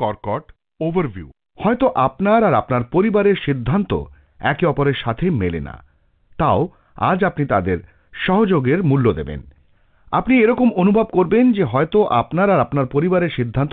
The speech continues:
Speaker 2: মেলে না, তবুও তার থেকে বেশি আপনাকে আর কেউ বোঝে না।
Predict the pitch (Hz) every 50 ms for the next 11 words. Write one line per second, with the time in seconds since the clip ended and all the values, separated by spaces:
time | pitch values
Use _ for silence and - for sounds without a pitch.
0 | 185 127 117 143 190 185 110 82 101 170 - - 277 294 262 226 127 90 76 71
1 | - - _ _ _ _ _ _ _ _ _ _ - - 170 214 220 - 240 233
2 | 247 214 147 156 165 160 - 208 - - 123 - 156 170 165 202 208 - 196 233
3 | 220 - - 262 277 214 131 110 - - 85 78 -